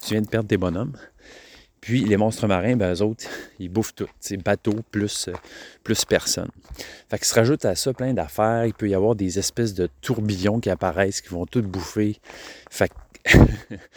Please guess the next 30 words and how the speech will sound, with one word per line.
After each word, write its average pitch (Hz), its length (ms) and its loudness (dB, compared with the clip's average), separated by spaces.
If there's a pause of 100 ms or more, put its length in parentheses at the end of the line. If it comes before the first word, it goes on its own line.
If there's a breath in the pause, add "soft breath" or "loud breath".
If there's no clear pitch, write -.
(380 loud breath)
dans 92 100 -8
le 92 80 -8
temps 139 180 -4
de 123 80 2
le 104 80 2
dire, 113 540 0 (480 loud breath)
euh, 85 320 -2 (180)
tout - 80 -6
le 127 80 6
monde 143 180 4
s'éparpille, 120 800 0
tous 131 140 -4
les 120 80 4
bonhommes 110 400 2
essayent 113 400 2 (160)
tant 110 220 0
bien, 113 260 0 (300 loud breath)
euh, 92 180 0 (800 loud breath)
autant 113 300 4
qu'ils 107 220 0
le 95 100 6
peuvent 120 280 4
de, 92 200 2
de 90 160 -2
rejoindre 101 420 2
la 92 100 -2
terre 87 280 -2
ferme, 120 420 2
mais 104 240 0
finalement, 98 640 -2